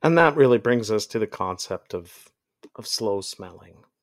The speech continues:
um, this kind of mindful smelling as a concept.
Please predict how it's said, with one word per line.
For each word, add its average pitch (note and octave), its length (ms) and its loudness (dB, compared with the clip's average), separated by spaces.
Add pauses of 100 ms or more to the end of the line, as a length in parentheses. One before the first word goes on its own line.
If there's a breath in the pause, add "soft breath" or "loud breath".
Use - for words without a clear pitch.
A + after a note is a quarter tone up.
(200)
um, G#2 640 -4
this G2+ 160 -6
kind A2 240 -10
of F#2+ 160 -10
mindful A#2+ 720 0
smelling C3+ 720 4 (560 loud breath)
as D3 100 0
a D#3 60 4
concept. D3+ 880 2